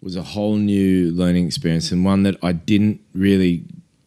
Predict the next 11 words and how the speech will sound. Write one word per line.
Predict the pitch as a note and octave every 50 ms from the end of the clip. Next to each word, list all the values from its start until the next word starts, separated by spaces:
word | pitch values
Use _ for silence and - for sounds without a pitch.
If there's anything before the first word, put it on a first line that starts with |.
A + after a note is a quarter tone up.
| -
kind | - - - F#2 F#2 F#2
of | F2+
wasn't | G2 F2+ F2 F#2+ F2
adept | E2 C#2+ - F2 F2+ - - -
at. | G2 F#2+ F#2+ F#2+ F2 - -
It's | F#2 - -
a | F#2+
very | E2+ F#2 G2+ G2 G2+
delicate | F2+ E2+ F#2+ F2+ F#2 F#2+ F2 - G#2 D#2+
ego | D#2+ F2 F#2+ F#2 F#2 G2 G2 G2
experience. | G2 - - - G2+ G#2+ B2 D3+ E3 - - - -